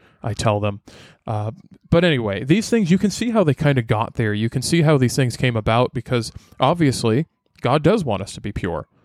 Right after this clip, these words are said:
God does want us to refrain from sexual sin, um, whether you're a kid or an adult. Uh, God does want us to have a cheerful and giving heart.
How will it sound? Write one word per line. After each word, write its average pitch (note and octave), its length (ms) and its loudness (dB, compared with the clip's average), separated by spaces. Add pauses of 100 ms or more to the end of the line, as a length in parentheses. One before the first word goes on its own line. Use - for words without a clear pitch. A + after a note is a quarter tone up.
(240)
God C#3 220 0
does E3+ 220 4
want B2+ 200 -2
us G#2+ 120 -6
to B2 100 -4
refrain G#2+ 460 -2
from A2 160 -4
sexual G#2+ 460 -4
sin, G2+ 340 -4 (440)
um, G#2 360 -2
whether C3 300 2
you're A#2+ 240 2
a A#2 160 0
kid C#3 420 0
or F3 160 2
an F#3 80 0
adult. - 420 -4 (480)
Uh, A2+ 140 -4
God C3+ 380 2
does D3+ 300 2
want A#2+ 260 -2
us G#2+ 240 -4
to G#2+ 400 -4 (600)
have C#3 180 2
a C3 60 0
cheerful C3+ 580 2
and A#2 160 -4
giving A#2+ 240 0
heart. E3 460 -2